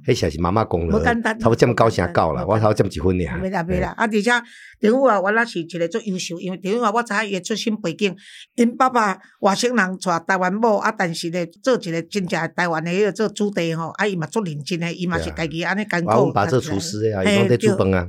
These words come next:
Speaker 1: 嘿啊。
Speaker 2: 对。对啊，足无简单。啊，我今仔日吼，要甲你讲就是咱顶回有，啊，阮后盖若准是明年啦。
Speaker 1: 爸爸躲避球。
Speaker 2: 父亲节，请你来开球。
Speaker 1: 无，我嘛要来算。
Speaker 2: 嘿，好，好，来算，来算，
Speaker 1: 啊，
Speaker 2: 来算。
Speaker 1: 组一堆啊，偌济人。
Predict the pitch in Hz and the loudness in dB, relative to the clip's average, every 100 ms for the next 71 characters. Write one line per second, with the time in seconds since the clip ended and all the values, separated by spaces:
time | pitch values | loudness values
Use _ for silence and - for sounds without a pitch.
0 | - 82 220 208 185 285 - 240 208 202 | -6 0 2 2 -2 -8 -4 -2 0 -2
1 | 196 175 180 - - - - - 285 302 | -2 -4 -6 -14 -20 -20 -4 2 2 2
2 | 254 254 269 220 180 175 - - - 247 | 2 2 0 0 -2 -4 -14 -20 -2 0
3 | 202 202 233 190 175 165 214 214 226 208 | 2 2 2 0 -2 -2 -2 -2 -4 -2
4 | 160 156 - _ _ 180 - - 196 - | -6 -8 -12 _ _ -6 0 0 0 -6
5 | _ 247 302 208 165 175 165 185 220 226 | _ -2 0 -2 -2 -4 -2 -2 -2 -2
6 | 170 147 147 180 190 165 165 156 _ _ | -6 -8 -4 -2 -2 -4 -8 -12 _ _
7 | _ 110 110 98 - - 101 123 285 - | _ 2 4 2 -4 0 2 4 2 2
8 | 262 208 170 - _ - 262 262 254 214 | 0 -2 -4 -10 _ 0 2 4 2 2
9 | 240 247 180 156 - - 143 175 147 113 | 0 0 -4 -6 -12 4 6 8 6 6
10 | 147 117 233 208 196 233 226 208 202 220 | 4 4 2 2 2 2 4 2 0 -2
11 | 180 175 208 151 165 - 127 - 127 135 | -2 -2 2 4 6 6 4 4 4 6
12 | 95 87 76 | 4 2 0